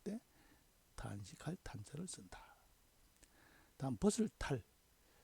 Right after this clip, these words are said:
자, 여기서도 마찬가지로 리을 받침이 없이 토로 발음됐죠. 그래서 벗-, 허물벗을 태로도 쓴다는 거죠. 예. 고기육과 음을 나타내는 기뻐할 태. 기뻐할 태자는 원래 여기에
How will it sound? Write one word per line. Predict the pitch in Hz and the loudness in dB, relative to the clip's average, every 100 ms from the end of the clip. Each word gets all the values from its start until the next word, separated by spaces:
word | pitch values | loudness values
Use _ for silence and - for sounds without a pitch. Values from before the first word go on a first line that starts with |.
| - | -6
자, | - 92 104 | -2 0 2
여기서도 | 139 107 123 143 | 2 0 0 0
마찬가지로 | 123 - 117 101 101 | 0 0 0 2 2
리을 | 101 110 113 | 4 6 6
받침이 | 104 101 - 120 | 4 2 0 0
없이 | 104 107 - 110 160 220 - - - - - - - | 0 -2 -2 0 2 0 -2 -20 -20 -20 -20 -16 -6
토로 | - 175 175 139 | 2 6 8 8
발음됐죠. | 123 101 98 - 120 143 160 - | 8 6 2 2 0 0 -2 -4
그래서 | 120 113 165 202 - - - - | -2 0 0 -2 -4 -20 -14 2
벗-, | 117 104 - - - | 4 4 -2 -6 0
허물벗을 | 117 113 110 131 156 - | 4 4 2 2 0 0
태로도 | - 143 151 180 | 2 4 2 0
쓴다는 | - - 101 104 95 | -2 -2 0 0 0
거죠. | 85 - 131 190 226 - | -4 -2 0 0 -2 -6
예. | 85 82 85 - - - - - - - - - - - - - - - | -4 -4 -8 -14 -20 -20 -20 -20 -20 -20 -20 -20 -20 -20 -20 -20 -18 -2
고기육과 | 107 104 127 196 - 98 107 131 - | 0 4 6 6 6 6 6 2 2
음을 | 139 117 | 6 6
나타내는 | 98 - 101 113 127 120 | 4 2 2 4 2 -2
기뻐할 | - - - 160 120 - | -8 -4 6 8 8 4
태. | - 123 - - - - - - - | 0 0 0 -16 -20 -20 -20 -20 0
기뻐할 | 226 - 190 | 2 8 8
태자는 | 143 147 139 117 | 8 4 4 6
원래 | 117 127 | 6 10
여기에 | 123 117 | 8 8